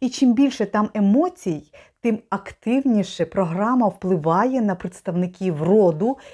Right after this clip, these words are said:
і передається далі. Повторю для вас ще раз цю фразу. Будь-яка родова програма активна до тих пір, поки вона живиться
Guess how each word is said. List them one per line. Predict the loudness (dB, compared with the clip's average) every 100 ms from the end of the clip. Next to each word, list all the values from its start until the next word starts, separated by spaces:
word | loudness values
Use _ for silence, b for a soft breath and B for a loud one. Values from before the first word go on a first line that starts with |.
| B
і | -8
передається | -4 -4 -2 -2 -2 0 -2 -2 -8 -8 -6
далі. | 0 0 0 -4 -10 _ B B B B
Повторю | -6 0 2 4
для | 4
вас | 4 4 2
ще | -4 -2 0
раз | -2 -6
цю | _ -6 -6
фразу. | -6 -6 -4 -6 -10 -12 b b b
Будь-яка | -2 0 2 2 0 0 -2 -2 -10 _
родова | 0 2 4 4 0
програма | 0 -2 -2 -4 -4 -4 -8 -12 _ -10
активна | -10 -6 -2 -2 -2 -6 -8
до | -6 -2
тих | -2 -4
пір, | -6 -2 -2 -2 B B B _
поки | 0 0
вона | -2 0 0
живиться | 0 0 0 -2 -6